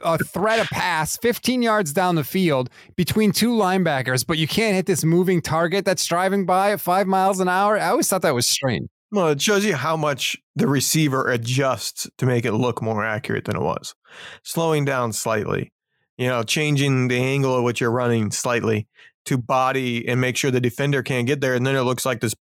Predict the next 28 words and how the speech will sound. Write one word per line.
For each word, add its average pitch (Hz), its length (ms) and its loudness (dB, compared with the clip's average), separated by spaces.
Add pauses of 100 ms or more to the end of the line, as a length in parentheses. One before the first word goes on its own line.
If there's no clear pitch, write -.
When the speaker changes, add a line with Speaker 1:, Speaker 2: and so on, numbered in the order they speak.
(540)
Speaker 2:
absolute 139 540 -2
perfect 143 500 -4
drop 127 380 -2
of 120 100 0
a - 80 0
pass. 127 500 -4 (480)
And 113 520 0 (160)
it 127 100 0
was 123 160 2
the 117 100 -2
wide 120 200 2
receiver 113 400 0
adjusting 123 360 -2
to 104 80 -2
it. - 60 -6 (240)
I 139 60 0
think 160 160 0
you 175 80 0
can 151 160 0
see 175 220 0
that 131 180 0
a 120 60 0
lot 127 260 0
more 127 220 0
at, 104 60 -2
like, 110 160 -4
the 113 80 -8
combine. 110 640 -2